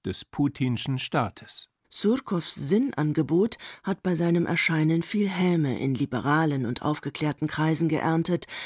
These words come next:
Speaker 2: aber es klärt über ein Herrschaftsverständnis auf,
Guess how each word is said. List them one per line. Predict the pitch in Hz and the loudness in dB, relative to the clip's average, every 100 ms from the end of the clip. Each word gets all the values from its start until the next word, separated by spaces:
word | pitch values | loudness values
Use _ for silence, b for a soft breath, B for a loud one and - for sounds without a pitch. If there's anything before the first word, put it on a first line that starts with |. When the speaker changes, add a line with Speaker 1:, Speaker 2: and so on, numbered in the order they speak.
| B B | B B
Speaker 2:
aber | 196 196 - | 0 0 0
es | - | -2
klärt | - 175 170 220 | -2 0 2 0
über | - 196 | -2 -2
ein | - 190 | 0 0
Herrschaftsverständnis | 175 170 156 156 - - 175 - 180 180 202 - | 0 0 0 -2 -2 -2 -2 -2 0 0 0 -2
auf, | 185 185 202 | -2 -2 -2